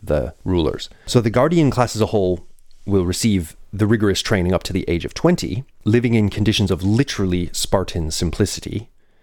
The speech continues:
as we mentioned in the previous episode, many of the institutions of the Guardian's way of life were borrowed from the Sparta of Plato's day,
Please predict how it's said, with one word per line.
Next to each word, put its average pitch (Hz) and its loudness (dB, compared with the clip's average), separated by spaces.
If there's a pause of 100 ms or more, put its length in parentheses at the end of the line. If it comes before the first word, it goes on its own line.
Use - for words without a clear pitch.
(280)
as 90 -2
we 92 2
mentioned 95 2
in 80 0
the 82 -2
previous 82 -2
episode, 80 -4 (600)
many 117 4
of 101 0
the 101 2
institutions 101 2
of 87 0
the - 0
Guardian's 87 0
way 85 0
of 82 -2
life 101 0
were 98 0
borrowed 82 -2 (180)
from 82 -2 (100)
the 92 -2
Sparta 90 -2
of - -6
Plato's 80 -4
day, 76 -2